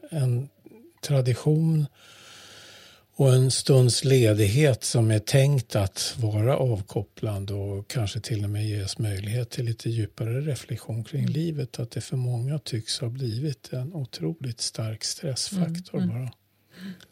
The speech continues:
Speaker 1: Både
Speaker 2: Ja.
Speaker 1: för barn och, och vuxna
Speaker 2: Ja.
Speaker 1: och äldre.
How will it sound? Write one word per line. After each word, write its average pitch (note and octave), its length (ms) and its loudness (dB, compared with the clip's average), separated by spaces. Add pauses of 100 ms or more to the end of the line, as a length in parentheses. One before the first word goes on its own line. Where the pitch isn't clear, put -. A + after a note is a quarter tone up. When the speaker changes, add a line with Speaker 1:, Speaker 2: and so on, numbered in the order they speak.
(640)
Speaker 1:
Både C3+ 220 6
Speaker 2:
Ja. A#2+ 60 6
Speaker 1:
för - 180 4
barn C3+ 420 2
och, C#3+ 520 0
och A#2+ 520 -2 (520)
vuxna A2+ 400 -2 (260)
Speaker 2:
Ja. G3 240 -4 (160)
Speaker 1:
och A2+ 160 0
äldre. A#2 420 -4